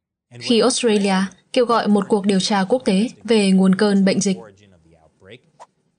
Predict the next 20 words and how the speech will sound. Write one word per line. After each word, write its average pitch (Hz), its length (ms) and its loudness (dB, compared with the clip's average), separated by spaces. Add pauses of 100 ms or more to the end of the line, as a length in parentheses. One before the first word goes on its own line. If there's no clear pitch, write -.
(340)
Trung 240 180 0
Quốc 240 220 0 (140)
lập 233 200 0
tức 254 180 0
phát 285 200 -4
động 240 240 -2
thương 208 180 0
chiến 208 260 0
với 233 140 0
họ. 233 260 -4 (1200)
Thật 226 140 -2 (100)
kinh 196 180 2
tởm. 185 240 -2 (1400)
Sao 208 220 -2
Trump 214 340 0
có 262 80 0
thể 262 200 -2
làm 185 160 2
thế? 220 300 0 (1300)
Trump 220 240 0